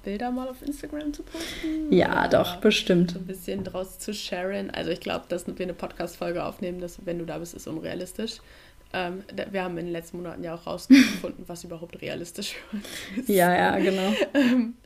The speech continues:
Speaker 2: Nee, genau.
Speaker 1: beziehungsweise wissen's auch noch immer nicht hundert Prozent. Time will tell. Ähm, aber es geht ja auch grad jetzt im ersten Jahr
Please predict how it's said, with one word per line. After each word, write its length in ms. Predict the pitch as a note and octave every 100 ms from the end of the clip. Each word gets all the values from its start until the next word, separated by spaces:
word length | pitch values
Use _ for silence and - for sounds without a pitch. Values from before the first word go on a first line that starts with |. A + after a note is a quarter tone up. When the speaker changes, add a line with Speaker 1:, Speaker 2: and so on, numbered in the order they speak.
| - -
Speaker 2:
Nee, 180 | G3+ F3
genau. 220 | F3 F3 F3
Speaker 1:
beziehungsweise 560 | G3 G#3 G#3 F#3 F#3 F3+
wissen's 300 | G3 A#3+ A#3
auch 120 | E3+
noch 200 | F#3+ G3 - -
immer 240 | A#3 A#3
nicht 160 | A3+ A3+
hundert 260 | A3 G#3
Prozent. 560 | G#3 G#3 G#3 G3+ G#3 - -
Time 280 | G3+ F#3+
will 140 | E3+ E3+
tell. 340 | - G#3+ G#3+ G#3+ - - - - -
Ähm, 520 | F#3 F3+ F3+ F3+ F3 - -
aber 320 | F#3 E3 -
es 140 | -
geht 160 | - F#3+
ja 100 | -
auch 220 | F3+ - -
grad 260 | - E3+ -
jetzt 200 | F3+ -
im 140 | F#3 F3
ersten 380 | D#3+ F3 - F3+
Jahr 360 | D#3+ E3+ E3